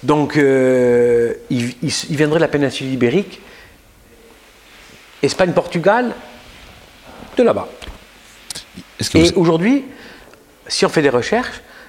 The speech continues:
Speaker 1: cela serait le Mont Védro portugais.
Speaker 2: Ah, voilà, c'est ça.
Speaker 1: Carcagnole
Speaker 2: Mont Védro
Speaker 1: lunaire.
Speaker 2: portugais. Excellent.
Speaker 1: Voilà.
Speaker 2: Mont Védro.
Speaker 1: Donc, il arrive à Bonifacio,
Speaker 2: Oui.
Speaker 1: par capillarité, on le trouve sur Figari, parce que Bonifacio
Speaker 2: Oui.
Speaker 1: Figari,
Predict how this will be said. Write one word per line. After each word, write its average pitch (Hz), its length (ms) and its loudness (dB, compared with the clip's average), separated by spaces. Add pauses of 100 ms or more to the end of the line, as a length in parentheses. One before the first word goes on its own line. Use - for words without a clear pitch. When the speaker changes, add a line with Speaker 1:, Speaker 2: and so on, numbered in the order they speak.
(300)
Speaker 1:
cela 135 340 0
serait 135 420 0
le 131 160 0
Mont 147 260 -2
Védro 139 360 -2
portugais. 95 540 -10 (840)
Speaker 2:
Ah, - 60 -16
voilà, - 220 -16
c'est - 140 -20
ça. - 40 -20 (100)
Speaker 1:
Carcagnole 104 380 -4
Speaker 2:
Mont 107 60 -2
Védro 92 160 -2
Speaker 1:
lunaire. 90 180 -6 (220)
Speaker 2:
portugais. - 400 -18 (480)
Excellent. 90 400 -6 (440)
Speaker 1:
Voilà. 123 160 -12 (140)
Speaker 2:
Mont 107 140 -2
Védro. 95 300 0 (380)
Speaker 1:
Donc, 151 220 -2 (200)
il 180 120 4
arrive 180 200 2
à 165 60 4
Bonifacio, 151 680 0
Speaker 2:
Oui. - 140 -4 (300)
Speaker 1:
par - 180 0
capillarité, 151 920 0 (760)
on 110 80 -2
le 104 80 0
trouve - 180 -8
sur - 160 -8
Figari, 101 320 -4
parce - 140 -10
que - 80 -10
Bonifacio 95 420 -6
Speaker 2:
Oui. 87 60 0
Speaker 1:
Figari, 104 320 -4